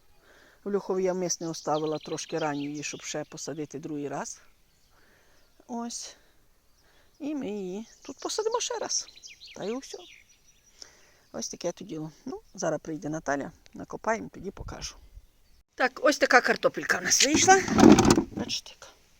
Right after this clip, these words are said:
Досить небольшива. Нам всім поснідати хватить зараз з малими. Зараз я почищу, зготую смакоту. Вчора в нас, я їхала з Почаєва на базарчику і там такому маленькому.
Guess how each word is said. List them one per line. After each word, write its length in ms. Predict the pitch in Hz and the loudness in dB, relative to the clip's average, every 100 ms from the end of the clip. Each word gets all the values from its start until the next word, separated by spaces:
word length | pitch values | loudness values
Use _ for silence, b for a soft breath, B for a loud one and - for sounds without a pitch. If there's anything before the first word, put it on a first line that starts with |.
| _ - | _ -4
Досить 280 | 440 - 208 | -4 -4 -6
небольшива. 580 | 190 196 - 285 330 - - B B 208 B | 0 6 6 6 2 -4 -8 B B -10 B
Нам 220 | 262 370 | 2 2
всім 300 | 403 - 302 | 2 -4 -6
поснідати 540 | 349 226 226 226 202 143 | -6 -10 -6 -6 -6 -6
хватить 340 | - 139 151 | -6 -8 -6
зараз 260 | 165 175 208 226 | -4 -2 -4 -10
з 60 | - | -10
малими. 420 | 220 240 262 269 269 - | -4 -2 -2 -2 -8 -12
Зараз 320 | - 123 143 | -6 -4 -4
я 140 | 175 - _ b b b b b - | -6 -10 _ b b b b b -4
почищу, 520 | 330 277 359 - 262 | 0 2 2 2 -2
зготую 520 | 202 220 - 247 294 302 - | -4 -6 -4 -2 -2 -4 -14
смакоту. 640 | - - 240 - 185 165 165 - - B B B B B B | -14 -6 -4 -4 -6 -8 -14 -18 -20 B B B B B B
Вчора 320 | - 262 262 | 0 4 4
в 20 | 240 | 4
нас, 400 | 240 233 - 233 220 147 | 0 -2 -6 -6 -6 0
я 200 | 214 214 | 4 4
їхала 380 | 214 - 185 | 2 0 0
з 60 | 180 | 0
Почаєва 500 | - - 247 247 202 | -6 -4 -2 0 0
на 160 | 185 175 | -2 -4
базарчику 580 | 185 208 208 - - | -2 0 -2 -4 -8
і 20 | 185 | -4
там 180 | 170 | -4
такому 280 | 175 - 170 | -6 -8 -6
маленькому. 500 | 170 170 165 170 165 | -4 -4 -6 -10 -12